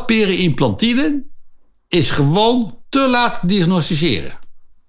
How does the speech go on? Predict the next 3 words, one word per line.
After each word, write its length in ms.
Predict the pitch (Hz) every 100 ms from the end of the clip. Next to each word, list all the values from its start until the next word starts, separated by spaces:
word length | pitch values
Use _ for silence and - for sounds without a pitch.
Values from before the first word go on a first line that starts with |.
| _ _ _ _ _ _ - - - -
En 340 | 175 185 - -
de 200 | 160 165
enige 640 | - 220 247 240 233 214